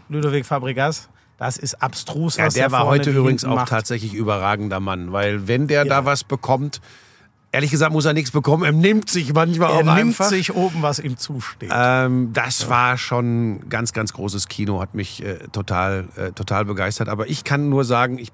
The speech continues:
Speaker 2: ich bin ja auch mehr Fan, äh, du bist Edelexperte. Äh, mich hat dieses Finale komplett, äh, begeistert. Und das war wirklich das Spiel zweier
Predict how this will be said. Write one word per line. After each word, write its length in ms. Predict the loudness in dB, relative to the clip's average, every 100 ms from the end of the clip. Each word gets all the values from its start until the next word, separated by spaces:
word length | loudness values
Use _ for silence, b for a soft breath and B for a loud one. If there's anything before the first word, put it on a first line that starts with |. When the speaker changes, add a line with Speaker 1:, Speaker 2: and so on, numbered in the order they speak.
| _
Speaker 2:
ich 120 | -4
bin 140 | 0 2
ja 100 | 2
auch 120 | 0
mehr 160 | 0 0
Fan, 460 | 2 2 2 -2
äh, 300 | -6 -4 -2 -4
du 240 | -6 -6
bist 240 | -4 -6 -6
Edelexperte. 920 | -10 -4 -2 -2 -4 0 0 0 -4 B B B B B B
Äh, 100 | 2
mich 240 | 4 4 2
hat 120 | 0
dieses 220 | 0 -2
Finale 400 | -2 -2 0 0
komplett, 720 | -2 -6 -6 -4 -6 -6 -10
äh, 160 | -6 -6
begeistert. 640 | -6 -4 -2 -2 -4 -4
Und 180 | -6 -2
das 220 | -2 0
war 380 | 0 0 -2 0
wirklich 500 | -2 0 -2 -2 -8 B B B B _
das 200 | -2 0
Spiel 380 | 0 2 4 2
zweier 720 | -2 -2 2 4 4 2